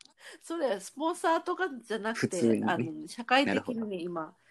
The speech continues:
Speaker 1: ちょっと今は出せない
Speaker 2: なるほどね。
Speaker 1: 名前ね。
Speaker 2: はいはい。
Speaker 1: うん、ですね。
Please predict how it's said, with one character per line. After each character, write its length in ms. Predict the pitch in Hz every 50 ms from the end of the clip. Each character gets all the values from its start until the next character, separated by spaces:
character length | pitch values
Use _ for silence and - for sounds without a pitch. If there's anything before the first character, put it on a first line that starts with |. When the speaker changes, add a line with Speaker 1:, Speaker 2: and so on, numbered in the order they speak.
| _ _ -
Speaker 1:
ち 80 | -
ょ 40 | 202
っ 40 | 196
と 100 | - 156
今 500 | 156 147 139 - 165 208 220 226 214 185
は 80 | 165
出 120 | - 165 180
せ 140 | - 165 156
な 160 | 160 160 156
い 80 | 160
Speaker 2:
な 80 | 170 -
る 60 | -
ほ 60 | -
ど 60 | - -
ね。 60 | 156
Speaker 1:
名 60 | 151
前 180 | 147 143 - 143
ね。 200 | - 185 190 _ _ _ _ _ _ _ _ _ _ _ _ -
Speaker 2:
は 100 | - -
い 120 | _ _
は 100 | - -
い。 120 | 135 131 _ -
Speaker 1:
う 260 | - 170 170 156 151 151
ん、 180 | 147 147 180 _ _ _ _
で 120 | - - -
す 160 | - - -
ね。 360 | 165 185 202 208 202 208